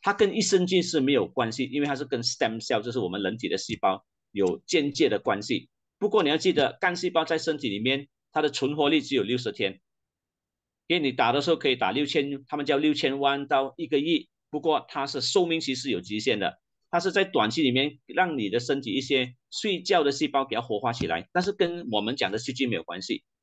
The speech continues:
我们的细菌讲益生菌的时候是可以修补D N A，它可以把我们的断裂酶，我们讲那个线粒体，就是 mito-，mitochondria，可以保持原状，因为我们要的是叫抗氧剂，保持那个细胞活化起来。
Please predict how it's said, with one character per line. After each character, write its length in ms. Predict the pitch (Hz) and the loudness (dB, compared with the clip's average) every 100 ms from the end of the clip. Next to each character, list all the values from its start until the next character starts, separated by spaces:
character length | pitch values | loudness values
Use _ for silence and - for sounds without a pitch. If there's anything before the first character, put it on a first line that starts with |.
| _ _ _ | _ _ _
我 120 | 120 | 2
们 140 | 139 220 | 4 4
的 80 | |
细 240 | 220 - 226 | 2 2 0
菌 200 | - 202 | 0 -2
讲 180 | 120 101 | -2 -2
益 60 | |
生 200 | 175 165 | 0 2
菌 140 | 156 139 | 2 2
的 100 | 127 | 2
时 100 | 123 | 0
候 80 | |
是 140 | 120 143 | 0 -2
可 140 | 139 | 0
以 100 | 117 | 0
修 420 | 95 - 190 185 | 0 -4 0 2
补 300 | 190 - 113 | 0 -2 -4
D 240 | 95 117 127 | -2 2 2
N 100 | 120 | 2
A， 220 | 123 123 123 - _ _ _ _ _ | 0 -2 -4 -18 _ _ _ _ _
它 160 | 180 180 | 0 2
可 160 | 185 | 2
以 80 | 156 | 2
把 180 | - 107 | 2 -2
我 140 | 107 | -2
们 80 | 117 | -4
的 100 | 127 | -4
断 240 | 123 160 | -2 -4
裂 140 | 151 147 | -2 -2
酶， 420 | 113 98 110 - _ - | 2 2 0 -6 _ -10
我 80 | |
们 140 | 110 127 | -6 -2
讲 140 | 127 | -2
那 40 | 117 | -2
个 60 | |
线 220 | 147 202 160 | 0 2 2
粒 100 | 160 | 0
体， 260 | - 90 | 0 -6
就 140 | - 143 | -6 -8
是 80 | |
mito-，mitochondria， 1040 | 143 - 110 127 - 120 135 117 113 117 113 - _ | -6 -4 -4 -4 -2 -2 0 -2 0 0 -2 -10 _
可 80 | - | -2
以 40 | 165 | 0
保 240 | 117 98 | 2 0
持 120 | 113 | 0
原 200 | 131 123 | 0 0
状， 220 | 127 151 117 | 0 -2 -2
因 100 | 160 | -4
为 140 | 160 | -2
我 140 | 107 95 | -4 -6
们 200 | 104 131 | -6 0
要 140 | 143 | 0
的 100 | 113 | 0
是 140 | 110 | -6
叫 160 | 117 131 | -6 -6
抗 300 | 135 - 135 | -4 -4 -2
氧 180 | 87 87 | -4 -4
剂， 220 | 147 - | -4 -2
保 220 | - 101 | 0 -2
持 160 | 95 123 | 0 -2
那 100 | 139 | -2
个 100 | 139 | -2
细 160 | 127 127 | -2 -2
胞 140 | 120 | -2
活 220 | 117 95 | -2 -6
化 120 | 110 | -6
起 160 | 110 - | -8 -6
来。 140 | 78 | -6